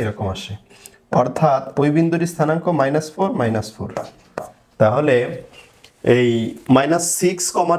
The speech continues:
টু এবং মাইনাস সেভেন কমা ফাইভ বিন্দুদ্বয় সংযোজক রেখাকে যে অনুপাতে টু is to থ্রি অনুপাতে বিভক্ত হয়, বহির্বিভক্ত হয়, সেই বিন্দুর স্থানাঙ্ক মাইনাস ফোর কমা মাইনাস ফোর, মাইনাস ফোর কমা মাইনাস ফোর। আশা করি তোমরা বুঝতে পেরেছো এই অঙ্কটি।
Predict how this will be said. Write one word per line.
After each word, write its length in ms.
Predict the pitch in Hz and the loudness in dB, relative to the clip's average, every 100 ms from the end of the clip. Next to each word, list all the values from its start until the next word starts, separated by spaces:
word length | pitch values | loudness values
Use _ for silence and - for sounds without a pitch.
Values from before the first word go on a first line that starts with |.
| 170 | 0
টু 100 | 180 214 - 127 | -2 -2 -2 0
এবং 140 | 135 135 | 2 2
মাইনাস 240 | 135 143 151 - | 0 -2 -4 0
সেভেন 220 | 170 180 185 | 2 0 -2
কমা 200 | 165 151 - | -2 -2 0
ফাইভ 200 | 143 - - - 139 | 0 0 -6 -8 -4
বিন্দুদ্বয় 400 | 156 156 139 147 | -2 2 2 0
সংযোজক 400 | 170 170 165 165 165 - | -2 0 2 0 -2 -2
রেখাকে 380 | - 143 117 117 135 - - - - _ _ - 98 | 0 2 0 -2 -4 -6 -18 -20 -20 _ _ -4 2
যে 100 | 156 180 | 2 2
অনুপাতে 360 | 185 185 170 160 - | 2 4 4 2 2
টু 40 | 156 | 0
is 80 | 160 | 2
to 60 | 175 | 0
থ্রি 160 | 175 151 151 | 0 0 0
অনুপাতে 280 | 151 156 143 | 0 0 0
বিভক্ত 300 | 127 147 151 156 123 | 4 2 2 -2 -2
হয়, 200 | 104 - _ _ - - 123 113 | -4 -6 _ _ -20 -14 -2 2
বহির্বিভক্ত 560 | 156 165 170 165 165 123 | 4 4 2 2 0 0
হয়, 140 | 151 151 | 0 -2
সেই 100 | 147 139 | -4 -4
বিন্দুর 200 | 147 147 147 | -2 -2 -2
স্থানাঙ্ক 280 | 139 147 160 147 | -2 -2 0 0
মাইনাস 220 | 120 131 - | 0 -2 -2
ফোর 140 | 131 165 | -4 -4
কমা 140 | 240 143 | -4 -4
মাইনাস 220 | 90 - - | -6 -10 -16
ফোর, 120 | - - - - - - - 127 | -20 -20 -20 -20 -20 -20 0 2
মাইনাস 260 | 135 151 - | 2 0 -2
ফোর 140 | 147 139 | -4 -2
কমা 200 | 160 170 220 - _ _ _ 117 | 0 0 -2 -6 _ _ _ 0
মাইনাস 260 | 110 107 - | 0 0 -4
ফোর। 120 | 98 98 | -2 0
আশা 120 | 117 135 | 0 0
করি 120 | 135 131 | -2 0
তোমরা 160 | 127 254 | 0 -2
বুঝতে 180 | - 120 | -2 0
পেরেছো 260 | 117 113 - 113 | 0 0 -2 -2
এই 60 | 110 | -2
অঙ্কটি। 320 | 107 123 123 | -2 -4 -4